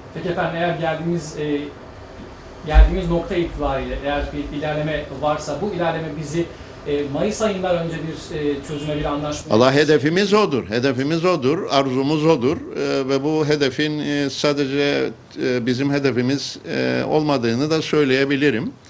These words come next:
Speaker 2: E, çünkü, e, Güney Kıbrıs'ta, e, Mayıs ayında, e,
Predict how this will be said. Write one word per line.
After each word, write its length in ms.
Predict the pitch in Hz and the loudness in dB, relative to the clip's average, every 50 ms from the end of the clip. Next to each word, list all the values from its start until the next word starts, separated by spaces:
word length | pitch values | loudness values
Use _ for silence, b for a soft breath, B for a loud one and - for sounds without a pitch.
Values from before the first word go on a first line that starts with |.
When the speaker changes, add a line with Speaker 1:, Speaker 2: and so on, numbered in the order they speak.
| B B B B B B B B - - | B B B B B B B B -6 0
Speaker 2:
E, 1040 | 127 131 64 - - - 64 62 64 - - - - - - - - 123 123 117 98 110 92 90 104 - | 2 2 4 4 2 2 2 0 0 0 0 0 0 0 -2 -2 -2 -2 -4 -4 -4 -4 -6 -6 -8 0
çünkü, 560 | - 160 160 151 - - 147 156 165 175 - - - 147 139 | 2 2 2 2 2 2 2 2 2 0 -2 -6 -8 -8 -6
e, 640 | 135 139 139 135 135 131 131 131 127 127 127 127 123 | -4 -2 -2 0 0 0 0 0 0 0 0 -2 0
Güney 420 | 123 135 139 131 135 135 139 131 | 2 2 2 4 2 2 0 0
Kıbrıs'ta, 720 | - 135 120 - 123 123 107 - - 131 131 135 131 131 - - - - - 123 | -2 -2 -4 -2 -2 -4 -4 -2 0 0 0 2 0 -2 -6 -12 -14 -10 -6 -4
e, 100 | 120 120 | -2 0
Mayıs 420 | 120 120 127 127 127 123 123 - | 0 2 2 2 0 0 0 0
ayında, 440 | 127 120 120 117 117 113 113 113 107 | 0 0 0 -2 0 0 0 0 0
e, 440 | - - - - - - 58 85 | -2 -6 -10 -16 -14 -10 -6 -4